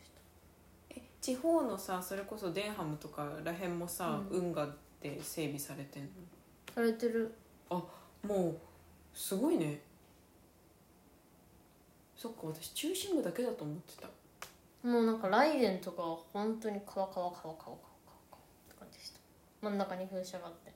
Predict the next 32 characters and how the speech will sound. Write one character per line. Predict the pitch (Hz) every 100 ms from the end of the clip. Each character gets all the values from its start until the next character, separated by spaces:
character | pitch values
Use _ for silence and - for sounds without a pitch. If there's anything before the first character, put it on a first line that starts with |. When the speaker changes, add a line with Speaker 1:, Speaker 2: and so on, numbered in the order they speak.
| -
Speaker 1:
セ | -
ン | 202
ト | -
ラ | -
ル | - -
に | 202 208
風 | 208
車 | - 202
が | 202
あ |
っ | - -
て。 | 269 - - - - - - - - - - - - - - - - - - - -
Speaker 2:
全 | - 226 175
部、 | 160 - - - -
あ | 160
の、 | 147 143 -
カ | 202
ナ | 170
ル | 147 139
な | 170
ん |
で | 160
し | - -
ょ？ | 165 - -
Speaker 1:
カ | 190
ナ |
ル | 175
な |
ん |
で。 | - - - -
Speaker 2:
あ |
あ。 | -